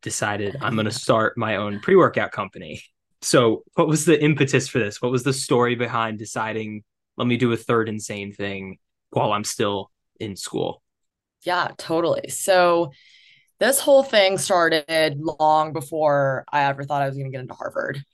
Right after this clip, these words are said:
Speaker 2: Um, so when I was a junior in high school, um, you know, I was just on the club rowing team and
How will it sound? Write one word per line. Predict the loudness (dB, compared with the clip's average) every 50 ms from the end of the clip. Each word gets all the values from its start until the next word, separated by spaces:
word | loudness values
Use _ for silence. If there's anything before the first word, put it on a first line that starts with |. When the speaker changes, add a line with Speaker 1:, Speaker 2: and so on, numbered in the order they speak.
| _ -4
Speaker 2:
Um, | 0 0 0 0 0 -2 -6 -6
so | -2 0 2 4 4 4
when | 4 2 2
I | 2 2 0
was | -2 -4 -8 -12
a | -14 -16 -14 -12
junior | -8 -4 -2 -2
in | -2
high | 0 -2 -2
school, | -4 -6 -8 -8 -6 -6 -4 -4 -6 -8 -8 _ _ _ _ _ _ -20 -14 -6 -4
um, | -2 -2 -2 -2
you | -2 0
know, | 0 2
I | 2
was | 0 0
just | -4 -8 -10 -10 _ _ _ _ -4
on | -2 0 0 0 -2
the | -6 -8
club | -6 -4 -2 -2 0 2
rowing | 0 0 0 0 -4 -8
team | -10 -10 -8 -8 -6 -4 -4 -2 -2 -2
and | -2 -2 -2 -2 -4